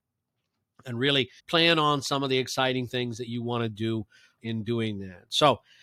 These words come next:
also another big tip, if you have not already done so, it's important to actually create a dedicated vacation fund, whether it's in your bank account, your brokerage account, or something along those lines.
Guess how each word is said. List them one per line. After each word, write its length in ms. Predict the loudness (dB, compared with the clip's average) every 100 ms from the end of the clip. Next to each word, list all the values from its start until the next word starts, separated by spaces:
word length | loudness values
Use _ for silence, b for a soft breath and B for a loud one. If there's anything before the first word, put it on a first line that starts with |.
| B 10
also 500 | 12 12 10 6 6
another 340 | 4 4 4
big 300 | 4 2 2
tip, 220 | 2 2
if 140 | 2 -2
you 120 | 0
have 120 | 0
not 240 | 0 0 2
already 380 | 4 4 2 2
done 340 | 4 4 4
so, 300 | 4 6 4
it's 120 | 2
important 520 | 0 0 -2 0 -2
to 100 | 2
actually 360 | 4 4 2 -6
create 500 | -2 -2 2 2 2
a 40 |
dedicated 680 | 0 2 0 2 0 2 2
vacation 540 | 2 2 0 -2 -2 -2
fund, 340 | 0 2 0 -4 B B
whether 280 | -6 -4 -2
it's 140 | -4
in 100 | -2
your 120 | -2 2
bank 260 | 4 4
account, 320 | 2 4 4
your 80 | 2
brokerage 500 | 0 2 2 2 0
account, 480 | 0 2 4 6 4
or 80 | -2
something 380 | -2 -2 -2 0
along 320 | 2 2 0 B B
those 300 | -2 -2 -2
lines. 640 | 0 2 6 6 4 0